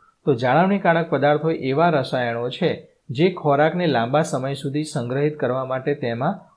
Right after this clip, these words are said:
ઉમેરવામાં આવે છે, જે ખોરાક બગડતો અટકાવે છે. પાંચમો પ્રશ્ન છે, ટી બી રોગનું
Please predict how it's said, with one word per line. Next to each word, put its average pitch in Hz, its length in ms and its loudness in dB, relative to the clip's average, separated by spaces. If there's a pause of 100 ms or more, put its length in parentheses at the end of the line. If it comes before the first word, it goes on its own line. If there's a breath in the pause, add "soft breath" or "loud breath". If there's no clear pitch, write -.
(120)
ઉમેરવામાં 107 640 0
આવે 104 180 -4
છે, 101 320 -8 (220)
જે 143 260 0
ખોરાક 135 500 -2
બગડતો 113 680 -2 (100)
અટકાવે 98 560 -4
છે. 92 360 -8 (1040)
પાંચમો 175 360 4
પ્રશ્ન 190 340 0
છે, 196 180 -2
ટી 165 220 2
બી 190 200 0
રોગનું 170 600 2